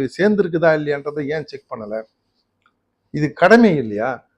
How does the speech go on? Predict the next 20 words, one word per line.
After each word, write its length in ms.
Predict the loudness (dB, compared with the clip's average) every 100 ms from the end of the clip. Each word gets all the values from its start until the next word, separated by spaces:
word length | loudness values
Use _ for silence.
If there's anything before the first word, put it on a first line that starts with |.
| _
தொழிலாளர் 420 | 6 8 10 8 4
துறைக்குன்னு 460 | 0 -2 0 0 0
ஒரு 80 | 0
அமைச்சர் 380 | -2 -4 -4 -6
இருக்கிறாருல்ல 540 | -8 -8 -8 -6 -8
நம்ம 280 | -8 -12 -12
இதுல, 200 | -10 -10 -10 _
அவரு 500 | -4 0 0 0 0 2 2 0 -2 _ _ -4
ஒரு 140 | -4
சுற்றறிக்கை 460 | 0 0 2 2 0
அனுப்பியிருக்கிறார். 520 | -2 -4 -2 4 8
ஒரு 120 | 8
சுற்றறிக்கை 520 | 6 4 6 6 6
கூட 160 | 6 6
அனுப்பலன்னு 500 | 6 4 4 4 4
எனக்கு 200 | 0 -4
கொடுக்குறாரு. 440 | -6 -4 -4 -4 -10 _ _ _ _ _ 0
"ஐந்து 220 | 2 4
வருஷமா 460 | 4 2 0 2 2
வந்து 240 | 0 -2